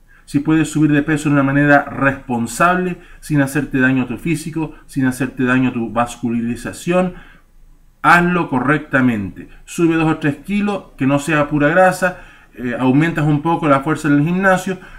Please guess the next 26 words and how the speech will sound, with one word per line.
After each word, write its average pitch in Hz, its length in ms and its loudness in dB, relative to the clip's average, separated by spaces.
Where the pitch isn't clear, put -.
pero 143 220 2
no 147 180 0
pierdes 139 320 2
tu - 80 -4
definición. 107 540 -6
Muchas 147 220 2
gracias 180 280 4
por 160 160 -4
tu 147 120 2
pregunta, 156 440 4
Diego. 147 420 4
Próxima 185 400 0
pregunta. 180 580 2
Este 151 240 0
video 196 260 2
seguramente 185 480 2
va 170 60 4
a 156 40 -2
ser 170 160 -2
como 156 160 -2
veinte 160 280 0
minutos, 156 320 0
así 139 200 -2
que 143 220 2
los 147 220 2
que, 147 360 -2